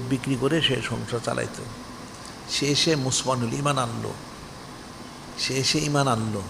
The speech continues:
মদিনা শরীফে। ঈমান আনার পরে সে একদিন বলল, "ইয়া রাসূল আল্লাহ, ইয়া হাবিব আল্লাহ সাল্লাল্লাহু আলাইহি ওয়াসাল্লাম, আপনি আমার জন্য দোয়া করেন, আমার জন্য অনেক সম্পদ হয়।"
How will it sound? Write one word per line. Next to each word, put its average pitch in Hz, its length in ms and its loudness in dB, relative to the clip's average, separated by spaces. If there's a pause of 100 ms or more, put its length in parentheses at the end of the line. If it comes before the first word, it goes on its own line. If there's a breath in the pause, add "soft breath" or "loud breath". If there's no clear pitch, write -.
(560)
মদিনা 127 300 4
শরীফে। 110 400 -4 (1160)
ঈমান 139 240 4
আনার 139 320 4
পরে 80 300 4 (760)
সে - 140 2
একদিন 139 320 2
বলল, 135 220 6
"ইয়া 131 240 6
রাসূল 135 360 4
আল্লাহ, 131 320 4
ইয়া 127 180 4
হাবিব 131 280 2
আল্লাহ 131 260 4
সাল্লাল্লাহু - 0 -
আলাইহি 131 120 0
ওয়াসাল্লাম, 135 340 2
আপনি 120 180 -2
আমার 127 200 2
জন্য 123 280 2
দোয়া 131 160 8
করেন, 135 380 2
আমার 123 120 2
জন্য 123 120 0
অনেক 131 240 0
সম্পদ 127 380 -2 (140)
হয়।" 107 80 -6